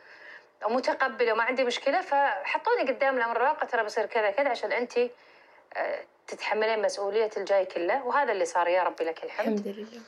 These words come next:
Speaker 1: الحمد لله رب العالمين، تخطيت ال-، الموضوع. صحيح إنه كان في شوي صعوبة قبل العملية بكم يوم،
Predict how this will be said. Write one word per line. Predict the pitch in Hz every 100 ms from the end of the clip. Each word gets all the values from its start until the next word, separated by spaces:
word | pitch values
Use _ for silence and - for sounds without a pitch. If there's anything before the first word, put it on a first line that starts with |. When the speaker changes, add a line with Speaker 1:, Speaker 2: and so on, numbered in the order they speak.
| -
Speaker 1:
الحمد | - - 208
لله | 196 185
رب | 175
العالمين، | 165 175 240
تخطيت | - 226 - 202 190 180
ال-، | 165
الموضوع. | 160 175 180 175 170 247 311
صحيح | - 262 302 294
إنه | 277
كان | 262 262
في | 262
شوي | 240 - 277 330
صعوبة | - 277 240 277 269 320 - - - - 233
قبل | 285 311
العملية | 254 240 247 247 226
بكم | 214 - 247 220
يوم، | 202 233 302